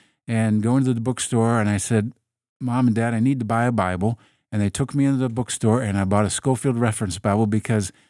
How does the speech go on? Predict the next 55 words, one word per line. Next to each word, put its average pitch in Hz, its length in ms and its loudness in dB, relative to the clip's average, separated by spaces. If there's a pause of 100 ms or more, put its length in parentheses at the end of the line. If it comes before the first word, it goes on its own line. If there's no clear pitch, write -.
(140)
someone 135 240 0
told 127 220 -2
me 123 80 2
that 131 200 0
was 135 140 -2
the 120 120 -2
Bible 113 340 2
to 107 100 0
have. 92 420 -8 (540)
And, 110 440 2
uh, 104 120 0
so 123 200 -2
I 113 120 2
bought 117 260 0
that 123 220 0
Bible 104 400 -2 (260)
and, 104 360 2
um, 95 280 0 (400)
used 117 300 2
it 123 80 -2
quite 117 200 0
a 107 60 2
bit. 120 220 0
But 117 120 -2
then 135 180 2
soon 185 300 0
after 233 360 0
that, 95 340 -2 (400)
one 127 180 -2
of 131 120 0
the 117 260 0 (240)
Bible 143 300 2
professors, 104 560 -2
I 131 80 2
can't 156 180 -6
remember 117 260 0
which 113 220 -2
one 110 140 2
it 98 60 0
was, 104 260 0
he 123 100 0
said, 110 260 -4
"You 143 60 0
know, 180 220 0 (100)
if 139 160 -6
you 139 60 0
want 190 140 2
a 175 40 0
Bible 139 380 0
that's 110 180 -2
a 120 60 -4
little 135 200 2
easier 117 360 2
to 95 60 -4
read, 107 440 -2